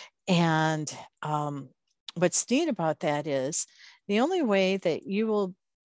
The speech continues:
be able to first identify which book is which volume is by looking at the color of the cover. Now, volume five has a beautiful turquoise color, and that's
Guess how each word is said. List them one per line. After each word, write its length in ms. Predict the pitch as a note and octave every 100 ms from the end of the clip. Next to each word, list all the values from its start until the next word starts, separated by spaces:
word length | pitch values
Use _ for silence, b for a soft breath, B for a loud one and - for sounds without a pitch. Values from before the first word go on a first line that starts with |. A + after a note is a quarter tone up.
| F#3
be 160 | F#3+ F3+
able 160 | F3+
to 240 | E3+ - D#3
first 540 | - - D#4 E4 - -
identify 840 | F3 F3 F3 E3 E3 E3 D#3 D3+ - _ -
which 440 | D3+ F3+ G3+ - -
book 260 | F#3+ F3+ F3
is 220 | D3 -
which 240 | E3 -
volume 420 | - E3+ E3 D#3 -
is 180 | E3+ -
by 200 | E3+ E3+
looking 680 | F3+ F#3 G#3+ - B3+ A#3+ -
at 160 | F3 F#3
the 100 | F#3
color 640 | - - B3 G3+ D#3 F#3+ _ _ _ _ _ _ _ _ _ _
of 160 | D#3+ D#3+
the 80 | D#3+
cover. 440 | - D3+ C3+ C2+ _ _ _ b b b b b b -
Now, 140 | F#3
volume 340 | F3 F#3 A3 G#3
five 360 | - F3 E3+
has 240 | F3 D3 D3+
a 80 | C#3 - _ -
beautiful 720 | B3 C#4 C#4 B3 F3 - D3
turquoise 800 | - - F#3 E3 - A#2+ - - -
color, 480 | - D3+ C3 A#2+ - -
and 200 | E3 D#3
that's 400 | E3 F3 - -